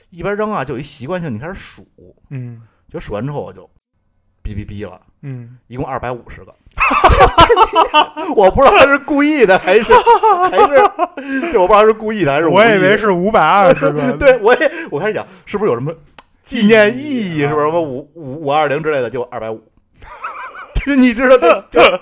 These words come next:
Speaker 1: 就当时我就，我就想，我就把这个小罐儿，把这罐儿直接扔了，你知道吗？
Speaker 2: 这有两种可能，
Speaker 1: 嗯。
Speaker 2: 一种就是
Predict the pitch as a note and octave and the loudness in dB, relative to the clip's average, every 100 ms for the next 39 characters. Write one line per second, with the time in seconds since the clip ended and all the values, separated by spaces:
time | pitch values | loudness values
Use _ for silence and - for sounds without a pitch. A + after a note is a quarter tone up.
0 | C4 C4 B3 A#3+ B3 G3+ G3 - B2+ C3 | 0 0 0 0 0 2 0 -4 -10 -12
1 | _ _ D3+ D3+ _ _ D3+ E3+ - F3+ | _ _ -14 -14 _ _ -6 -4 -4 -2
2 | G3+ E3+ F#3+ F3+ G#3 G3 C#3 F3+ D3+ D3+ | 0 0 0 -2 -4 -6 -2 0 0 -6
3 | A#2+ C3+ E3 C3 D3 D#3+ E3 C#3 _ D3+ | -10 -6 -4 -2 0 0 -4 -8 _ -10
4 | C#3 F3 F#3+ G#3 G#3 - - D#3+ D#3 B2 | -6 -2 -2 -2 -4 -10 -20 -20 -20 -20
5 | _ _ - - A5+ G#4 A5+ B3+ F5 _ | _ _ -16 -14 -16 -18 -20 -20 -20 _
6 | _ _ - A3+ E4+ D#4 A#3 A#3 A3 E3+ | _ _ -20 -16 -12 -10 -10 -4 0 0
7 | D3 C#3+ E3 G#3 E3+ C3+ B2+ B2 A#2+ E3 | -2 -6 -4 -6 -6 -12 -14 -14 -12 -10
8 | F#3 D3+ B2+ B2 B2+ B2 A#2+ B2 B2+ | -8 -6 -8 -6 -8 -8 -8 -10 -12